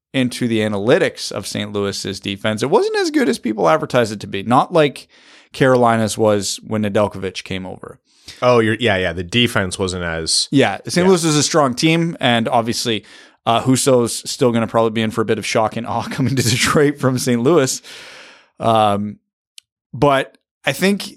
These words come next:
Speaker 1: the interesting thing here is Ville Husso is gonna be coming over in a very similar circumstance to what Alex Nedeljkovic did last year. First year where he got good run as a starter.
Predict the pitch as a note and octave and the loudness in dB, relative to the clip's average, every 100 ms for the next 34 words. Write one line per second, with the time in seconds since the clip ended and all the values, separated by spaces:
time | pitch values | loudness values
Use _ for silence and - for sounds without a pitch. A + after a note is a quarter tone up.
0 | _ D3+ B2+ C3+ C#3+ D#3 D#3+ D#3+ F3 D3 | _ -14 0 0 2 0 0 -2 -2 -2
1 | D3+ C3 B2 B2 B2 A2 C3+ C#3+ C3+ A#2 | -2 2 2 4 2 2 4 4 4 2
2 | B2+ A#2+ A#2+ A2+ A#2 A2+ A2 A2+ G#2 G#2 | 0 0 -2 0 -2 0 0 -2 -2 0
3 | G#2+ G#2 G#2+ G#2 G2 G#2 G#2 F2+ G2+ F#2+ | 0 -2 -4 -4 -4 -6 -8 -8 -8 -8
4 | G2+ G2+ F#2+ F#2+ - G2 F#2+ - G2 - | -8 -4 -4 -4 -6 -6 -6 -6 -10 -8
5 | - F#2 F#2 G2 - - _ - - _ | -8 -8 -10 -10 -12 -16 _ -20 -20 _
6 | _ _ - - D#3 D#3+ - D#3 D#3 C#3+ | _ _ -18 2 4 4 4 4 4 2
7 | C3+ A#2+ B2+ B2 A#2 A#2 - _ - A2 | 0 0 2 4 4 2 -2 _ -16 0
8 | B2+ B2+ B2 A#2+ A2 A2+ - G#2+ G#2 A2+ | 2 4 2 2 0 -4 0 0 0 -4